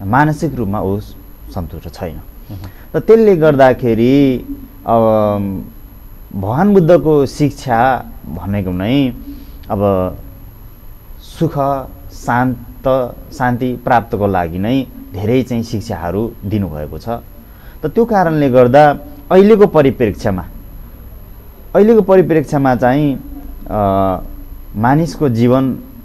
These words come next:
Speaker 1: अ, सुखी पनि, अ, हुनुपर्नेछ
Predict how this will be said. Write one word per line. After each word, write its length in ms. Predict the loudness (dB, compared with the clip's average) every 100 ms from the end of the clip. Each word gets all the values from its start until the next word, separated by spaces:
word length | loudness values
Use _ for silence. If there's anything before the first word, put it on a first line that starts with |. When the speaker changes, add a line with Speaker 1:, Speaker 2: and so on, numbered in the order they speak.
| -10
Speaker 1:
अ, 200 | -6 -6
सुखी 400 | -6 -2 0 0
पनि, 360 | 2 2 0 -4 -14 -20 -20 -20 -18 -18 -18 -18 -10
अ, 60 | -6
हुनुपर्नेछ 720 | -4 -2 -2 0 0 -2